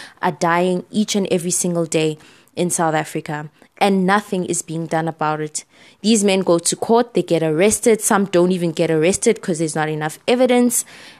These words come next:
and they get bailed out when they're arrested, and no justice is being served for these women and for these children who are being murdered.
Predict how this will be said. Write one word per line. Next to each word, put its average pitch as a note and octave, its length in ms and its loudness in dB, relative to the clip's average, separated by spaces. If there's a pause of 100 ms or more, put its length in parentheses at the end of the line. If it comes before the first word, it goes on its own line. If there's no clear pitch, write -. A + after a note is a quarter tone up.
(100)
and G#3 300 2
they G3+ 80 2
get G3+ 240 0
bailed G3+ 260 4
out A#3 280 4
when F3 160 2
they're D#3+ 200 2
arrested, D3+ 540 -4
and F3 300 0
no A3+ 180 4
justice G3 560 -2
is F3 140 -6
being E3 320 -8
served D3+ 520 -6 (1400)
for G3+ 220 0
these G3+ 260 0
women F3 540 -2
and E3 160 -6
for F3+ 80 -4
these F3 240 -6
children E3+ 540 -4 (460)
who G#3+ 200 0
are G3 80 0
being G#3 260 0
murdered. A3 460 2